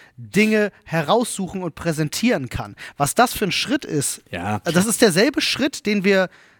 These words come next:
Speaker 1: mit dem Internet und, und dem immer verfügbaren Wissen hatten, eigentlich hoch zwei.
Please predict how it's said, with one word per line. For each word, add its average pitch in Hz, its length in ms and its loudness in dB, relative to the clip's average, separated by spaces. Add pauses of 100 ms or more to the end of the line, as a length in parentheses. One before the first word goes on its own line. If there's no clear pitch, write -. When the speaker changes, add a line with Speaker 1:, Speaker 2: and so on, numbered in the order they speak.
Speaker 1:
mit 165 180 -2
dem 165 120 0
Internet 208 540 0 (600)
und, 165 440 0
und 151 200 -4 (100)
dem 147 340 0 (220)
immer 185 200 4
verfügbaren 147 760 -2
Wissen 180 420 -2
hatten, 196 340 0 (1300)
eigentlich 214 440 4
hoch 208 180 0
zwei. 196 420 0